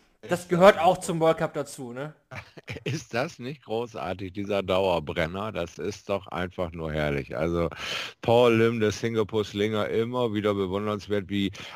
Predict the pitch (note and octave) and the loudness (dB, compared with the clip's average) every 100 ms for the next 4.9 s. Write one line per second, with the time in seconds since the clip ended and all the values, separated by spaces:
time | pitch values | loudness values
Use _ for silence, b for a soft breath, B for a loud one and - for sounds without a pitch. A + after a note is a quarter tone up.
0 | - G#2 A#2 A#2 G#2+ - A2+ G2 C#2+ C#2 | -6 -2 2 2 0 -2 -2 -2 -4 -14
1 | F#2+ F2+ F#2 F#2 A#2 A2+ G#2 F#2+ F#2+ G2+ | -14 -12 -10 -10 -10 -4 -2 -2 -2 -2
2 | F2 C2+ F2 E2+ F#2 F2+ E2+ F2+ E2+ E2+ | -2 -4 -4 -4 -6 -8 -10 -10 -8 -8
3 | - F#2+ E2 F2 - F#2 F#2 F2 E2 F#2 | -6 -6 -6 -8 -4 -2 -2 -4 -4 -2
4 | D#2+ F2+ - F#2 F#2 F2 D2+ D#2+ | 0 -2 -2 -2 -2 0 0 0